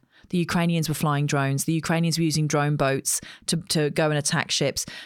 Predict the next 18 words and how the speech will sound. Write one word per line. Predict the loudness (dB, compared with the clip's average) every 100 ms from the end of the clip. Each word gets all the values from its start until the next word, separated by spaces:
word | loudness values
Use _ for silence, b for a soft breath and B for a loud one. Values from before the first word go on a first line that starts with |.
| -4
So | 0 2 2
who | 0 0
was | 0
playing | 0 2 2
with | 2
which | 0 0
technology?" | 0 0 0 0 2 0 0 B B B
And | 0
even | 2 2
now, | 2 2 2
you | 2
know, | 0
the | 0 0
Russians | 0 0
are | 0
going | 0 2
with | 0 2
air | 2 2 0